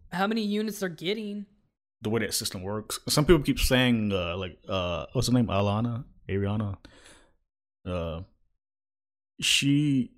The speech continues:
Speaker 2: said someone told her that the P S five price is, uh,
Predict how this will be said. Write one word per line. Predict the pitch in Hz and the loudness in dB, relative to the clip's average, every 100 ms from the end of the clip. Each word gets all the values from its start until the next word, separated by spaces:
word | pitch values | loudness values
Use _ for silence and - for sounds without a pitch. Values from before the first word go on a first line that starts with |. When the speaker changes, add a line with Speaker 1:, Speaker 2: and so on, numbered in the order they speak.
| - | -8
Speaker 2:
said | - - 117 98 | -2 2 2 2
someone | - 120 117 107 | 2 2 2 0
told | - 95 - | -2 -4 -2
her | 107 98 90 | 0 0 -2
that | 90 85 - _ _ _ _ _ - | -4 -6 -10 _ _ _ _ _ -6
the | |
P | - 104 | 0 0
S | 95 | 0
five | - 87 90 | -2 -4 -6
price | - 90 85 - - - | -6 -6 0 0 0 -4
is, | 73 - | -10 -8
uh, | 65 58 58 | -10 -8 -10